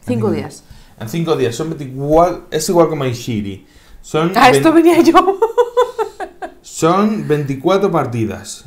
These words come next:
Speaker 2: ¿de acuerdo? Son tres partidas por sobre. Pues ya
Speaker 1: Ujú.
Speaker 2: la multiplicación la
Speaker 1: Ocho.
Speaker 2: hacéis vosotros. ¿Qué pasa?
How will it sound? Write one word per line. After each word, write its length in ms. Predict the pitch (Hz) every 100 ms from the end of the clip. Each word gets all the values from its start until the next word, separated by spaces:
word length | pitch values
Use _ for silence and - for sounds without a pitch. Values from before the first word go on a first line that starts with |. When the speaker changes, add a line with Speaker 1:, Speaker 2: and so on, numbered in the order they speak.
| -
Speaker 2:
¿de 140 | 107 107
acuerdo? 540 | 110 175 202 240 - - _ _ _
Son 300 | - 160 156
tres 160 | 180 190
partidas 500 | 175 - 202 214 208
por 200 | - 113
sobre. 400 | - 131 107 87 - -
Pues 140 | 101
ya 60 | 104 117
Speaker 1:
Ujú. 40 |
Speaker 2:
la 80 | 135
multiplicación 680 | 135 131 127 117 113 151 208
la 60 | 127
Speaker 1:
Ocho. 60 |
Speaker 2:
hacéis 100 | 147
vosotros. 380 | 104 - - 92 - _ - _ _ _ -
¿Qué 200 | 170 180
pasa? 480 | 147 120 - 98 104